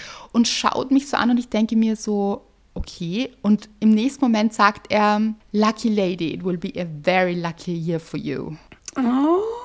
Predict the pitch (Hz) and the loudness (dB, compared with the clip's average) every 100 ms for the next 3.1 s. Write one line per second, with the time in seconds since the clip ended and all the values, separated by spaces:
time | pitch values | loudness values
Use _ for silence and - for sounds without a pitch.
0 | - - - 254 - - - 208 - 240 | -18 -2 6 6 6 -4 -6 -6 0 4
1 | 220 294 285 - 208 226 349 370 - 262 | 6 6 2 2 2 4 2 0 4 4
2 | - 247 - 254 240 233 285 - 240 302 | 6 2 4 4 8 8 8 6 2 2